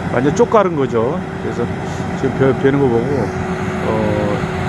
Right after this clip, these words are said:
기가 막히다는 생각밖에는 들질 않네요.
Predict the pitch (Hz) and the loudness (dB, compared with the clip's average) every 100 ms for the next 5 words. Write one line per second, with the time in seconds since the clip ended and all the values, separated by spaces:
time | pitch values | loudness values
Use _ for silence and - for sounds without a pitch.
0 | - - 160 180 156 - 151 147 139 147 | -4 0 2 2 2 0 0 2 0 0
1 | 151 - 127 135 135 139 143 165 139 123 | -2 -2 -2 0 2 2 2 0 0 0
2 | 147 131 127 | 0 0 -2